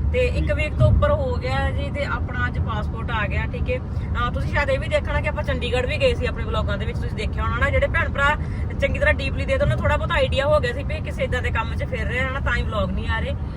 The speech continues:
ਫਿਰ ਆਪਾਂ ਚੰਡੀਗੜ੍ਹ ਵੀ ਗਏ ਸੀ। ਤੇ finally ਅੱਜ ਸਾਡਾ ਜਿਹੜਾ ਪਾਸਪੋਰਟ ਹੈ, ਮੇਰਾ ਤੇ ਕੁਲਵਿੰਦਰ ਦਾ, ਉਹ ਆ ਚੁੱਕਿਆ। ਤੇ ਅਸੀਂ ਬੜੀ ਜ਼ਿਆਦਾ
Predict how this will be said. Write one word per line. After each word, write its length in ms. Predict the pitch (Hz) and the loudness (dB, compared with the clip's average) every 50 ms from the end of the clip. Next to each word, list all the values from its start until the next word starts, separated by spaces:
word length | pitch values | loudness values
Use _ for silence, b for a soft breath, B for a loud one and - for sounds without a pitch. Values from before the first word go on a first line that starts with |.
| B B B | B B B
ਫਿਰ 100 | 285 285 | 2 2
ਆਪਾਂ 160 | 285 294 285 | 2 2 2
ਚੰਡੀਗੜ੍ਹ 480 | 294 269 - - - - 247 247 - | 0 -2 -2 -2 -2 -4 -2 -2 -2
ਵੀ 140 | - - - | -2 0 0
ਗਏ 200 | 156 160 - 170 | 0 0 0 0
ਸੀ। 220 | - - - - - - B B B B B B - | 0 0 0 0 -2 -2 B B B B B B 0
ਤੇ 140 | - 269 | 0 0
finally 760 | - - - - 185 - - - - - - - - - 240 - | 0 2 2 2 2 2 2 0 -2 -2 -2 0 0 0 0 0
ਅੱਜ 180 | - - - | 0 0 0
ਸਾਡਾ 340 | - - - - - 247 262 | 0 0 0 0 2 2 2
ਜਿਹੜਾ 140 | 277 254 262 | 2 2 0
ਪਾਸਪੋਰਟ 540 | - 240 220 226 - - - 226 220 - - | 0 0 0 0 0 0 -2 -2 -2 -2 -2
ਹੈ, 60 | - | -2
ਮੇਰਾ 340 | 247 233 208 208 202 208 208 | -2 -2 -2 -2 -2 -2 -2
ਤੇ 340 | - 226 233 233 - - 226 226 226 220 - - | -2 -2 -2 0 0 0 0 0 0 -2 -2 -2
ਕੁਲਵਿੰਦਰ 440 | 202 214 208 202 - - 202 196 | -2 -2 -2 0 0 0 0 0
ਦਾ, 100 | 208 220 233 - - B B B B - - | 0 -2 -2 0 0 B B B B -2 -2
ਉਹ 140 | - - - | -2 0 0
ਆ 160 | 214 196 196 | 2 2 2
ਚੁੱਕਿਆ। 420 | - - - - - 240 247 247 247 | 0 0 0 -2 -2 -2 -2 0 0
ਤੇ 300 | 254 269 277 277 269 - | 2 2 2 2 2 2
ਅਸੀਂ 460 | - 233 233 226 - 233 233 233 - | 2 0 0 0 2 2 0 0 0
ਬੜੀ 180 | 220 220 208 | 0 0 0
ਜ਼ਿਆਦਾ 320 | - 208 208 196 214 214 | 0 0 0 0 0 0